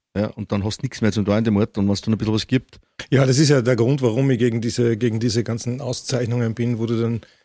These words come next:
Speaker 2: irgendeinen Superkaiser hast, sondern es sollte das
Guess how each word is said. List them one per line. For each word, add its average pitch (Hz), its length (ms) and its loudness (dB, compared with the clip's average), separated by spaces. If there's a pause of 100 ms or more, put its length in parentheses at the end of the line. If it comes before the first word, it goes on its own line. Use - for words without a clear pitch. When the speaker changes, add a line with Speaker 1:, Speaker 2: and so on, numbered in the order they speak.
(160)
Speaker 2:
irgendeinen 123 360 0
Superkaiser 117 760 0
hast, 117 300 -4
sondern 113 420 0 (460)
es - 160 -4
sollte 127 220 4
das - 280 0